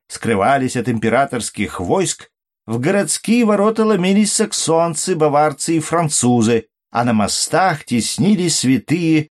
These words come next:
Густава Адольфа. Присутствие евреев всегда составляло отличительную черту Праги. Иногда они присоединялись к взаимной резне христиан друг с другом, и флаг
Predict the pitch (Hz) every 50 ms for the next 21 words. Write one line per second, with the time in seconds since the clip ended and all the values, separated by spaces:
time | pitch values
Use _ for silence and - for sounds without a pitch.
0 | _ _ - - 98 98 131 147 143 - - - 143 127 127 131 - - - 120
1 | 117 95 90 95 107 101 87 76 - - - - _ _ _ _ _ _ _ _
2 | _ _ _ _ _ _ _ _ _ _ _ _ - 104 123 127 - 151 143 -
3 | - - 127 123 113 113 110 104 120 160 175 160 135 110 - - - 135 123 104
4 | 98 85 95 123 160 180 - - 156 147 - 156 120 113 135 156 160 156 151 -
5 | - 147 123 - 120 117 104 - - 151 151 156 143 135 135 139 139 127 - 120
6 | 110 - - 131 120 - - - 107 101 87 80 76 67 71 - - _ _ _
7 | _ _ _ _ _ - 95 104 123 117 107 139 156 151 139 135 147 151 147 -
8 | - 127 135 127 - 135 123 113 110 117 113 120 127 127 123 123 110 - - -
9 | - - - 110 107 104 107 113 123 131 127 117 113 110 113 110 101 107 107 101
10 | 92 90 98 113 127 113 - 101 101 95 - - 107 107 120 127 110 101 92 107
11 | 117 104 98 92 87 95 135 196 202 143 117 117 104 101 - _ _ _ _ -
12 | - 139 123 - - 127 175 233 240 226